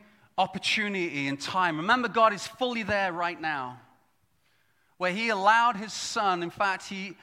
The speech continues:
said, "You have to go to the cross." And what happens is, is that he takes on my sin. This is where the analogy breaks down, 'cause it doesn't mean to say that I am without sin or without righteousness.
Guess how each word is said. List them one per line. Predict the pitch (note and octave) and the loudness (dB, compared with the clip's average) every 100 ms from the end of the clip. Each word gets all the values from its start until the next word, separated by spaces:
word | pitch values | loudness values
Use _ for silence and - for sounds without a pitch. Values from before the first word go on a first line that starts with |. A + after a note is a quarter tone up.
| - | -20
said, | - - A3+ G#3 E3+ | -12 -6 0 0 0
"You | F3 A3+ | -4 -4
have | G#3 - A#3 A#3 | -2 4 4 2
to | B3 | -8
go | A3+ A3+ | -2 -2
to | A3+ - | -2 -14
the | G3 | -16
cross." | - G#3 D#3 A#2+ - - - _ _ _ _ _ _ _ _ _ _ _ _ _ - | -4 -2 -2 -6 -18 -20 -20 _ _ _ _ _ _ _ _ _ _ _ _ _ -6
And | F3+ | -2
what | A#3+ A3 | 0 2
happens | G#3 C4 C4 A#3+ F#3 D3+ | 2 2 0 -6 -6 -4
is, | D3 D3 F3+ - - - _ _ - | -4 -4 -6 -10 -14 -16 _ _ -12
is | E3+ E3 | -8 -6
that | F#3 | -6
he | F#3+ | -6
takes | F#3 A3+ G#3+ F3+ | -6 -4 -4 -2
on | A3+ C4 G3 D#3+ F3 F#3+ - _ _ | -2 2 2 2 -4 -10 -14 _ _
my | D#3 E3+ G#3+ A3+ D#3 F3 F3+ | -10 -2 2 2 0 -2 -8
sin. | - - A3 F3+ | -8 -4 -2 -2
This | C#3 D3 | -4 -6
is | D3 | -4
where | D#3 | -4
the | D#3 | -2
analogy | D#3+ D#3+ E3 D#3 | 0 2 0 -4
breaks | E3+ E3 - | -6 -6 -4
down, | C#3+ C3 | -4 -4
'cause | C#3 C#3 | -8 -10
it | |
doesn't | C3 C#3 D3 | -10 -8 -8
mean | D3 | -8
to | C#3+ | -10
say | - D3 | -8 -8
that | C#3 | -6
I | A#2+ C3+ | -6 -6
am | C3+ | -6
without | C3 C3+ C3+ | -6 -6 -6
sin | - - C3 C3+ | -10 -10 -10 -8
or | C#3+ D3 | -8 -8
without | C#3 A#2 A2 | -6 -6 -6
righteousness. | G#2+ G#2 - G#2 - G2+ - - | -8 -10 -12 -20 -20 -20 -20 -20